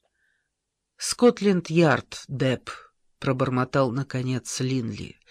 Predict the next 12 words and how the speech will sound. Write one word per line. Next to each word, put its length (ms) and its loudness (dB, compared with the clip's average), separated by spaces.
«Надо 380 6
ехать». 760 0
Она 220 0
молча 400 -2
смотрела 680 0
на 100 0
него, 460 0
машинально 680 2
перебирая 640 2
цепочку 680 -2
на 160 -2
шее, 540 2